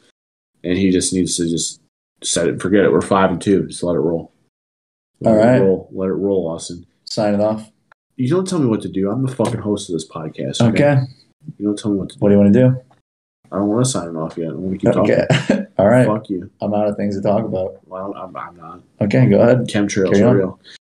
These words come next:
Speaker 1: Anyway,
Speaker 2: <laughs>
Speaker 1: so this has been Off the Rails. We appreciate you guys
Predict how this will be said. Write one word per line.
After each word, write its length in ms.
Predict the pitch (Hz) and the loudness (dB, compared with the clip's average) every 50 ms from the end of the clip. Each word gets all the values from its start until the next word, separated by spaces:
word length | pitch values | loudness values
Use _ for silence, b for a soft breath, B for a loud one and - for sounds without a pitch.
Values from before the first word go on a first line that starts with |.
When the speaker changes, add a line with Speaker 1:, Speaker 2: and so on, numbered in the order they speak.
| _ _ _ - | _ _ _ 0
Speaker 1:
Anyway, 640 | 123 131 135 127 120 113 113 110 104 - - - - | 2 4 4 4 4 4 2 2 0 -2 -2 -2 -4
Speaker 2:
<laughs> 40 | - | -6
Speaker 1:
so 580 | - - - 143 135 127 120 117 120 - - _ _ _ _ _ _ _ _ _ _ _ - | -4 0 2 4 4 4 4 2 0 -2 -8 _ _ _ _ _ _ _ _ _ _ _ -10
this 280 | 120 123 135 143 135 135 | -4 -2 0 0 0 -2
has 100 | 127 113 | -4 -4
been 160 | 104 123 113 | -4 -4 -2
Off 220 | 104 107 104 - | -2 -2 -4 -6
the 80 | - 92 | -6 -6
Rails. 480 | 92 92 95 95 92 95 101 - - - | -4 -4 -2 -2 -2 -4 -6 -10 -12 -10
We 80 | 110 104 | -8 -8
appreciate 540 | 98 - 123 113 107 - - 104 98 78 | -2 0 2 2 2 0 0 0 0 0
you 120 | 80 92 95 | -2 -2 -2
guys 400 | 98 95 92 92 - - - | -2 0 -2 -2 -4 -8 -14